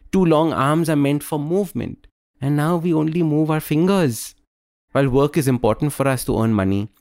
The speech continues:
and give us a sense of purpose, being human means learning to connect with other people,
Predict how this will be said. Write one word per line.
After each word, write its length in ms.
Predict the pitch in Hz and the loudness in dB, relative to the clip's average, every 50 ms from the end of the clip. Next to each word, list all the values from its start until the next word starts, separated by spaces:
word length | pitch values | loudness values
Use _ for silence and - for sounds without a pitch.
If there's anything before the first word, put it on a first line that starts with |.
| _ - - | _ -10 -6
and 160 | 101 104 104 | -4 -2 -2
give 140 | 117 107 117 | 0 0 0
us 160 | 117 - - | -2 -2 -6
a 40 | 117 | -6
sense 300 | - 117 101 98 - 98 | -4 -4 -4 -4 -4 -8
of 140 | - - | -6 -4
purpose, 580 | - 170 170 - - 123 117 113 - - - - _ _ _ _ - 123 | -2 -2 -2 -2 -2 -2 -2 -2 -4 -8 -12 -14 _ _ _ _ -8 -2
being 300 | 120 135 139 147 151 151 | 0 2 2 4 2 2
human 680 | 131 107 - 139 139 151 147 127 117 104 98 98 107 - _ _ _ _ _ _ | 0 0 0 0 2 4 4 4 2 2 0 0 -4 -6 _ _ _ _ _ _
means 600 | 120 123 135 147 156 151 143 123 120 113 107 - - | -2 2 2 4 4 4 4 2 0 0 -4 -6 -8
learning 460 | 117 113 110 110 113 113 123 131 135 | -4 -2 0 2 2 2 0 0 -2
to 100 | - 127 | -4 -6
connect 480 | - - 110 101 104 104 104 - _ - | -6 -2 -2 0 0 0 -2 -4 _ -10
with 140 | 110 - | -10 -6
other 200 | - 104 101 104 | -6 -4 -4 -4
people, 520 | 104 - - 101 98 - _ 98 87 82 | -6 -4 -6 -6 -6 -4 _ -4 -4 -4